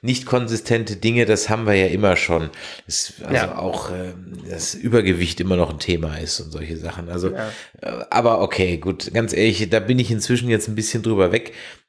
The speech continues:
Speaker 1: Ich hoffe, dass ich nie wieder an den Punkt komme, wo das ein großes Thema wird. Wenn mich eins an dieser Staffel ein bisschen stört,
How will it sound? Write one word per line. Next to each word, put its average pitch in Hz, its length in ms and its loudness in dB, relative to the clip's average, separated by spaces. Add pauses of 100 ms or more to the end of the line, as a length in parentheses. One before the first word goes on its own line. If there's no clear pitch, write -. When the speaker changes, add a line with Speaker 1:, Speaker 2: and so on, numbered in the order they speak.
(400)
Speaker 1:
Ich 110 160 2
hoffe, 143 220 2
dass 117 180 4
ich 113 100 2
nie 127 160 2
wieder 117 200 4
an 101 80 4
den 104 120 2
Punkt 113 220 -2
komme, 110 260 0
wo 104 80 4
das 107 280 2
ein 101 160 -6
großes 101 480 0
Thema 101 400 -2
wird. - 180 2 (360)
Wenn 165 280 -2
mich - 220 2
eins 135 240 2
an 127 120 2
dieser 113 260 4
Staffel 127 340 0
ein 107 100 -8
bisschen 113 300 -2
stört, 110 400 4